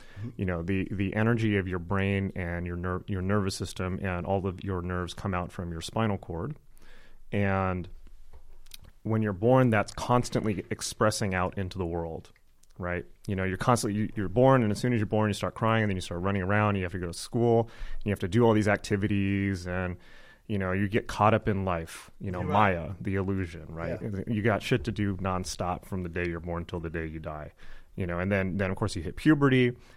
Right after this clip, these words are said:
Speaker 2: and, uh, and now you start having sex, and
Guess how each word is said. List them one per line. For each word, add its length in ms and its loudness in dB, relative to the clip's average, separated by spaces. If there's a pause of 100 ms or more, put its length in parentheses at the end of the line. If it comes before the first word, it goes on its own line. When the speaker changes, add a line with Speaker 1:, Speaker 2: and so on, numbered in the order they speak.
(220)
Speaker 2:
and, 640 0
uh, 380 -2 (200)
and 100 -4
now 180 -2
you 300 -6
start 240 0
having 200 -4
sex, 580 2
and 500 0